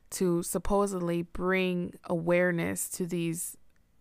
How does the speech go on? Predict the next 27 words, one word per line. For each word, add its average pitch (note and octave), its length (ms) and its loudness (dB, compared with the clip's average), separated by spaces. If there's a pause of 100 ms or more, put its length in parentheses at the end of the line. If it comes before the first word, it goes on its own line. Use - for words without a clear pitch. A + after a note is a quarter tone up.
(400)
movements F3 440 0
that F3 160 0
were - 80 0
important F#3 440 -4
to - 120 -8
you, D#3+ 500 -2 (300)
yet E3+ 400 2 (380)
y'all F3 340 2
are F3+ 140 2
mad E3 520 2
fucking E3+ 380 -4
quiet D#3+ 380 0
right D#3 200 -2
now. D#3+ 440 -2 (320)
It's F3 160 -8
quiet, F#3+ 520 4
ain't E3+ 160 0
no D#3+ 120 -2
back - 420 -4
talk. - 420 -8 (240)
You F3 160 -2
guys F3 260 4
can't F3+ 360 -4
condemn E3+ 760 -2 (300)
the F3+ 100 -2
shit - 380 -2
that E3+ 360 0